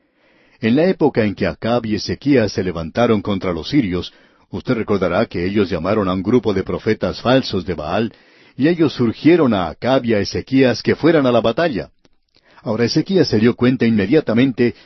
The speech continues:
que ellos no estaban recibiendo la palabra de parte de Dios, por tanto dijo, ¿No tienes aquí a un profeta verdadero de Dios? A lo cual Acab contestó,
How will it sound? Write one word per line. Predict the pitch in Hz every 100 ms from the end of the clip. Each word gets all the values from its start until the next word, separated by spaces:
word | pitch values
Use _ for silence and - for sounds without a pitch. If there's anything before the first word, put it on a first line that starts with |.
| _
que | 110 127
ellos | 151 120
no | 110
estaban | 151 - 165 165
recibiendo | 113 107 95 101 123 110
la | 98
palabra | - 85 113 117
de | 90
parte | - 113 104 107
de | 87
Dios, | 80 107 123 - - _
por | - 147
tanto | 156 117
dijo, | 117 127 117 - _ _ _ _
¿No | - 87 87
tienes | 98 98 -
aquí | 85 -
a | 98
un | 98
profeta | - 90 104 98 98
verdadero | 90 90 85 82 85 110
de | 113 104
Dios? | 113 156 - - _ _ _ _ -
A | 147
lo | 147
cual | 151 170
Acab | 127 131 131
contestó, | 127 101 87 120 107